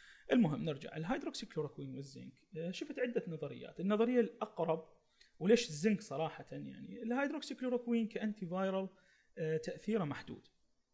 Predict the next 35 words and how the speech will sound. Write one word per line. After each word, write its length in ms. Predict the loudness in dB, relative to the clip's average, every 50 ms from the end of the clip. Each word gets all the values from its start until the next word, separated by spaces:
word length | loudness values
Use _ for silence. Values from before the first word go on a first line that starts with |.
| _ _ _ _ _ _ _ _ -4
عدة 200 | 0 2 2 2 2
نظريات 360 | 2 2 2 2 2 0 0
صارت 360 | -2 -6 -6 -6 -8 -8 -8
إليه، 180 | -6 -4 -4 -2
لكن 320 | -2 -4 -4 -2 0 0
النظرية 400 | 2 2 2 0 -2 -2 0 2
اللي 140 | 4 4 4
شفتها 360 | 4 2 0 0 0 0 0
أقرب 380 | 0 -2 -2 -2 -2 -2 -2 -4 -6 -14 -20 _ _ _ _ _ _ 2
واللي 240 | 4 4 6 6
بالفعل 440 | 4 2 0 0 2 2 2 2 2
ربما 340 | 2 2 4 4 4 4 4
تتطبق 580 | 4 4 2 6 6 6 6 6 4 0 0 2
وربما 300 | 2 2 2 2 0 0
تفيد 320 | 0 0 0 0 0 0
المرضى، 420 | -2 -4 -4 -6 -4 -4 -4 -2
إنه 180 | -2 -2 0 4
هي 140 | 4 4 4
خلي 200 | 4 2 0 2
بس 200 | 2 0 0 0
نف-، 180 | -2 -2 -4 -8 -10
يعني 200 | -6 -4 -2 -2
نفهم 260 | -2 -2 -2 -4 -4
الفكرة 320 | -4 -4 -6 -6 -4 -4 -4
بشكل 300 | -4 -6 -6 -6 -6 -6
بسيط، 380 | -6 -6 -4 -2 -2 -2 -2 -4 -10 -20 -20 -20 -20 -20 -12 -2 2
إنه 140 | 4 4 6
لو 120 | 4 4
عندنا 380 | 2 2 2 2 2 2 2 2
هذه 100 | 0 0
خلية، 480 | -2 -4 -4 -4 -2 -4 -4 -4 -4 -4
يعني 480 | -4 -6 -8 -12 _ -16 -12 -10 -8
نرسم 300 | -8 -8 -8 -8 -8 -6
دائرة، 420 | -4 -4 -4 -4 -6 -10 -10 -12 -12
يعني 280 | -12 -12 -10 -10 -10